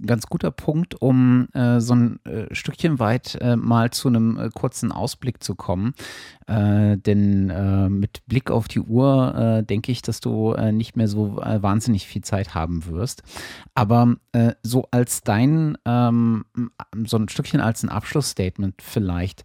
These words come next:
wo denkst du denn, ähm, wo es hingehen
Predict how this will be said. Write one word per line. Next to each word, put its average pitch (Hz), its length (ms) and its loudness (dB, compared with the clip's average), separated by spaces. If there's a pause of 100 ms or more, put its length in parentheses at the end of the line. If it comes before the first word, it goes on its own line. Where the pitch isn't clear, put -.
(440)
wo 110 320 0
denkst 113 420 2
du 175 120 -4
denn, 139 600 2
ähm, 123 560 2
wo 110 480 -2
es 107 480 -4
hingehen 120 840 2